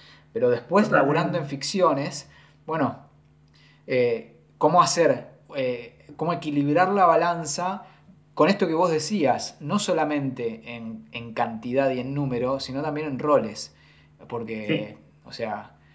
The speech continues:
Speaker 1: maquillaje, peinado, vestuario, es una cosa que, dale. La peluquería es de las mujeres, salgamos
Speaker 2: Sí.
Speaker 1: de ahí. ¿Cómo
Speaker 2: Sí,
Speaker 1: hacer para, bueno,
Speaker 2: totalmente.
Speaker 1: y, y que ustedes, eh, como, como casa productora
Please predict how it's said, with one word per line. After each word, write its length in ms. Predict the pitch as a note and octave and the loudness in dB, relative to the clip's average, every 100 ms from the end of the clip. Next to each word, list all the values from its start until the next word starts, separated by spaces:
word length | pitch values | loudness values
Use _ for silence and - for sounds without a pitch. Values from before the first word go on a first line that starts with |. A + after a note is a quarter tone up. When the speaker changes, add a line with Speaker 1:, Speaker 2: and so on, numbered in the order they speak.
| _ _ | _ _
Speaker 1:
maquillaje, 640 | A2+ A#2 A#2 D3+ D#3 D#3+ | -6 -4 -2 0 0 -2
peinado, 440 | D3+ A#2+ B2 C#3+ C3+ | -6 -6 -4 -2 0
vestuario, 800 | A#2+ - D3 C3+ C3+ C#3+ - - | -2 2 2 2 0 -2 -6 -16
es 140 | A2+ B2 | -16 -12
una 160 | A#2 | -10
cosa 300 | B2 A#2 B2+ | -10 -8 -8
que, 340 | A#2 A#2 - - _ _ _ - | -6 -8 -8 -18 _ _ _ -2
dale. 340 | B2+ A#2 G#2 - _ - _ _ _ _ _ _ B2 A#2 | 2 2 0 -12 _ -20 _ _ _ _ _ _ -12 -8
La 140 | A#2+ B2 | -2 0
peluquería 460 | C3+ C#3 C#3 D#3 | 2 0 2 4
es 60 | D3+ | 4
de 80 | C#3+ | 0
las 100 | C3+ | -2
mujeres, 640 | B2 D#3+ C3+ A2 - - _ _ | 0 2 2 0 -8 -18 _ _
salgamos 560 | - - B2+ C3 E3 E3 | -12 -2 4 6 6 6
Speaker 2:
Sí. 40 | C3+ | 6
Speaker 1:
de 40 | |
ahí. 440 | D3 F#3+ C#3+ - - _ _ _ _ _ _ _ _ | 8 6 4 -6 -20 _ _ _ _ _ _ _ _
¿Cómo 220 | D3+ C3 | 8 8
Speaker 2:
Sí, 60 | A#2+ | 8
Speaker 1:
hacer 340 | - - F#3+ | 6 6 6
para, 340 | E3 C#3 C3+ C3 | 6 6 6 6
bueno, 260 | E3 C#3+ | 4 4
Speaker 2:
totalmente. 340 | C3+ - - - - _ | 2 -2 -10 -16 -20 _
Speaker 1:
y, 340 | D3 B2+ B2 - | -6 -6 -6 -8
y 120 | B2+ | -8
que 100 | C3+ | -4
ustedes, 680 | C3 - F3 D3 A#2 - - | -4 2 6 8 6 -2 -10
eh, 320 | - A#2+ A#2 A2+ | -10 -4 -4 -4
como, 520 | B2 B2+ A#2+ A#2 A2+ | -4 -4 -4 -4 -8
como 260 | A#2+ A#2+ - | -10 -10 -2
casa 300 | E3 - D3 | -2 -2 -2
productora 680 | D3 C#3 C#3 D3 A#2+ G#2+ | 0 -2 0 2 2 0